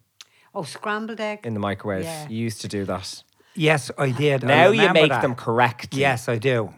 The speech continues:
Speaker 2: But how, how, describe to the listeners now how you made them growing up.
Speaker 3: I used to beat the eggs,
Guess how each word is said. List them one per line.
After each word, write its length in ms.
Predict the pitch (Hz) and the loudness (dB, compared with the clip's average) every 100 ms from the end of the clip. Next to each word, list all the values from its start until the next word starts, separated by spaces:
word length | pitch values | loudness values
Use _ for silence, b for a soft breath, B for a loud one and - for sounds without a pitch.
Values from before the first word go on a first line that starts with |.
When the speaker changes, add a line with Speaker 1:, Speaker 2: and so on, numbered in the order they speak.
| - | -4
Speaker 2:
But 260 | 120 120 - | -4 -4 -6
how, 240 | 123 135 | -4 -2
how, 220 | 143 151 156 - | 2 2 0 -6
describe 500 | 139 123 147 143 139 | -10 -2 2 2 2
to 100 | - | -4
the 60 | |
listeners 440 | 123 123 - 113 107 | -4 -4 -4 -6 -4
now 120 | 107 | -6
how 100 | 110 | -4
you 120 | 110 | -6
made 240 | 107 104 104 | -6 -6 -8
them 120 | 101 _ - - | -14 _ -20 -6
growing 220 | 104 98 | -4 -4
up. 180 | 101 _ _ _ _ _ _ | -8 _ _ _ _ _ _
Speaker 3:
I 200 | 196 185 | 2 4
used 540 | 185 190 - 185 202 180 | 4 0 -2 2 2 0
to 60 | |
beat 260 | 143 196 208 | 0 0 0
the 160 | 175 151 | 0 2
eggs, 540 | 190 104 - - - | 2 -2 -12 -16 -20